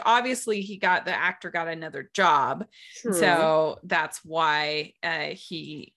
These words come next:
Speaker 1: wasn't there and they, they wrote him off the show. Uh, let me see what he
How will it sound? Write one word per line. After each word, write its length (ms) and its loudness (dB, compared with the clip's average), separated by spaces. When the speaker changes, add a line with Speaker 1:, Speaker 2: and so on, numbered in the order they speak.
Speaker 1:
wasn't 440 -6
there 360 2
and 180 -4
they, 200 -12
they 100 -4
wrote 180 -6
him 120 -14
off 140 -10
the 80 -12
show. 560 -6
Uh, 80 -4
let 100 -6
me 160 -4
see 240 -8
what 380 -6
he 720 -16